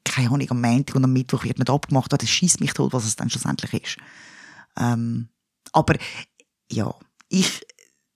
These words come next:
also ich finde Priorisierung in dem Sinn etwas Künstliches. Ich müsste mich künstlich dazu bringen, jemanden zu priorisieren.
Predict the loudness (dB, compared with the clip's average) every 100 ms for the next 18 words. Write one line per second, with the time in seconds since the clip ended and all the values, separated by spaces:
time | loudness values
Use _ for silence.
0 | _ 0 2 2 0 -4 _ _ -4 2
1 | 6 4 2 _ 4 6 6 8 8 6
2 | 4 2 2 4 6 4 2 0 2 4
3 | 4 4 4 4 4 2 0 2 0 0
4 | -4 -2 0 2 4 2 -2 -4 -4 -6
5 | -6 -10 _ _ _ -20 -20 _ _ 2
6 | 6 8 8 8 4 2 6 8 8 4
7 | -4 -6 0 6 6 6 4 2 0 0
8 | -4 -2 2 6 6 4 2 6 8 10
9 | 8 8 2 0 2 2 2 -4 -2 0
10 | 2 4 4 4 4 2 2 4 4 0